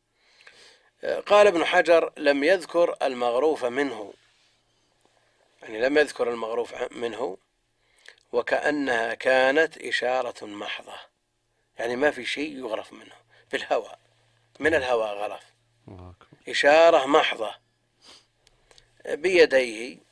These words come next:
Speaker 1: كلتيهما، وفي بعض الروايات بيده. قال القسطلاني: "من فيض فضل الله، من فيض فضل الله، فجعل الحفظ كالشيء الذي يغرف منه،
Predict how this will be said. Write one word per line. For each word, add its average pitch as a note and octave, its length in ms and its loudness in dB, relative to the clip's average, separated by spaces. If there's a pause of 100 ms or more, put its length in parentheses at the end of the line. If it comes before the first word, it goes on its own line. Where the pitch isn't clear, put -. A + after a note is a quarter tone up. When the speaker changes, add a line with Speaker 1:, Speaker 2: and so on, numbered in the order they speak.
(460)
Speaker 1:
كلتيهما، A2 760 -8 (680)
وفي - 160 -18
بعض A#2 160 -4
الروايات A2 400 -6
بيده. A#2 500 -10
قال A#2 180 -2
القسطلاني: A#2+ 920 -8 (600)
"من B2 240 -4
فيض C#3 520 0
فضل B2+ 400 -2
الله، G#2+ 640 -8 (1700)
من A2 120 -8
فيض B2+ 480 -2
فضل B2+ 340 -4
الله، B2 340 -2
فجعل B2+ 440 0
الحفظ C#3 440 -4
كالشيء D3 600 -4
الذي A#2+ 380 -6
يغرف C3+ 420 0
منه، C3+ 540 -4